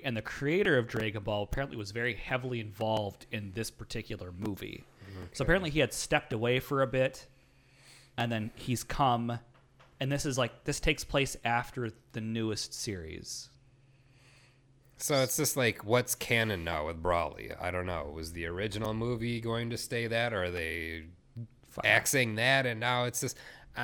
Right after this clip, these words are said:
Speaker 1: I don't fucking know. Anyways, I thought you being a Dragon Ball fan that I would, I'd bring it
Speaker 2: So,
Speaker 1: up.
Speaker 2: you know,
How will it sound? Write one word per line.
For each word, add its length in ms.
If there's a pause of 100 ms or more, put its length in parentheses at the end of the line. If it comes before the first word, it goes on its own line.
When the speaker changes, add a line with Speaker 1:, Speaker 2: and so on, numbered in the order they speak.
(960)
Speaker 1:
I 100
don't 120
fucking 220
know. 180
Anyways, 320 (280)
I 120
thought 320 (140)
you 180
being 160
a 40
Dragon 300
Ball 200
fan 380
that 100
I 120
would, 300
I'd 100
bring 0
it 40
Speaker 2:
So, 160
Speaker 1:
up. 320 (920)
Speaker 2:
you 140
know, 260